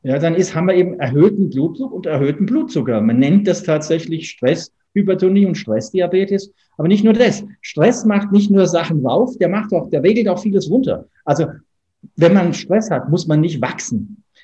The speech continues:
Um Wachstum kann man sich später kümmern, ja. Man muss sich auch nicht fortpflanzen, gerade wenn man im Eis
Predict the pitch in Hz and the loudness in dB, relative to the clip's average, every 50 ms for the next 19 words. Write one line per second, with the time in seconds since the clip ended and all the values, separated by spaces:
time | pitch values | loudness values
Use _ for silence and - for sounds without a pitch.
0 | _ _ - 139 127 156 147 - - - - 202 185 - 160 160 170 165 139 135 | _ _ -6 -4 -2 -2 -4 -4 -4 0 2 2 2 2 2 2 2 0 0 -2
1 | 123 - - - - 127 147 - - 175 131 107 95 123 135 - - 175 160 160 | -6 -8 -6 -2 0 2 2 2 2 0 -2 -2 -2 -6 -6 0 2 4 4 6
2 | 139 110 101 98 101 101 113 123 156 185 - - - - - - 151 156 170 208 | 4 2 0 -2 -4 -6 -4 -4 -4 -4 -6 -10 -14 -20 -8 -2 0 2 4 4
3 | 202 226 208 190 170 160 151 135 - - - 131 127 185 220 - - - - 262 | 4 4 2 2 2 2 2 0 -2 -4 -4 -2 -2 -2 -2 -4 -8 -6 -2 0
4 | 226 160 127 - - - 107 98 101 104 107 107 117 123 123 131 131 131 - 147 | 0 0 -2 -4 -6 -6 -6 -6 -4 -4 -4 -4 -2 0 0 0 0 0 0 -2
5 | 143 147 - 117 131 131 127 127 | -2 -2 -2 -2 0 0 0 0